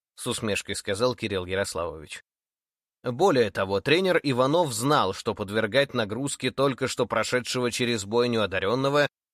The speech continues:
опасно. Но Иванов устроил драку против китайских студентов. И не нужно обманываться,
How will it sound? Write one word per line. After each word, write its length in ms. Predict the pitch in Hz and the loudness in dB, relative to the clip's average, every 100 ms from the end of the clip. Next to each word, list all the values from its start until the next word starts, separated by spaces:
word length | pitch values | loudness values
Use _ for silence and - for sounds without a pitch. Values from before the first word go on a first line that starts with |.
| _ | _
опасно. 680 | 120 - 92 - - 76 - _ _ _ _ _ _ _ | -2 0 -2 -2 -10 -14 -16 _ _ _ _ _ _ _
Но 220 | 113 131 | 2 4
Иванов 520 | 139 127 127 151 202 214 | 6 6 4 4 2 0
устроил 500 | 202 - 151 180 170 | -2 2 4 4 4
драку 400 | 135 131 139 170 | 4 2 2 -2
против 400 | 151 139 151 143 | 0 0 0 -4
китайских 680 | 147 - 98 107 - 131 | -6 -2 0 0 -4 -6
студентов. 800 | - 139 117 85 65 65 - - _ _ _ _ _ _ _ _ - | -6 -6 -4 -6 -6 -14 -16 -20 _ _ _ _ _ _ _ _ -2
И 120 | 131 | 2
не 140 | 151 | 4
нужно 380 | 170 214 165 190 | 4 2 4 4
обманываться, 720 | 165 202 175 107 76 - - | 4 2 2 0 -4 -8 -10